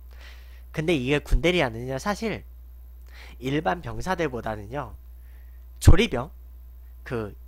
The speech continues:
이일 삼 일, 이일 삼 일 군사특기를 가진 조리병들이 더 좋아해요. 그게 왜냐면요, 그,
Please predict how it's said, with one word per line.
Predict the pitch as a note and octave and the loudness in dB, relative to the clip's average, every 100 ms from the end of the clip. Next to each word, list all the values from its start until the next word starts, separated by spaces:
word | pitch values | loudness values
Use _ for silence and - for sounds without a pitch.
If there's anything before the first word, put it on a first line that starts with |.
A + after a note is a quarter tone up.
| - - | -18 -6
이일 | F3 B3+ B3+ | 2 2 2
삼 | - B3+ | -2 -4
일, | D3 G#3+ - - - - - - - - | -4 -6 -12 -18 -18 -20 -20 -18 -18 -14
이일 | A#2+ G#3 C#4+ | -2 2 2
삼 | C4+ C4 | 0 -2
일 | A3+ G#3 | -2 -4
군사특기를 | B2+ E3 - - D#3+ | -6 -6 -6 -4 -2
가진 | D3 E3+ A#3+ | 0 -2 6
조리병들이 | - D#3 G#3 F#3+ F3+ D#3 | 8 8 4 0 -2 -8
더 | C3 | -12
좋아해요. | - - - - - - - - - - | -12 -14 -14 -16 -18 -18 -18 -18 -18 -18
그게 | - F3 | -8 -2
왜냐면요, | C3+ A2+ C#3+ C3 D3 D3+ - - - - - - - - - - - - - - - - - - - - - - | -2 0 -2 -2 -6 -8 -10 -16 -18 -18 -18 -18 -18 -18 -18 -18 -18 -18 -18 -18 -18 -18 -18 -18 -18 -18 -18 -10
그, | E3+ F3 F3 | -2 0 2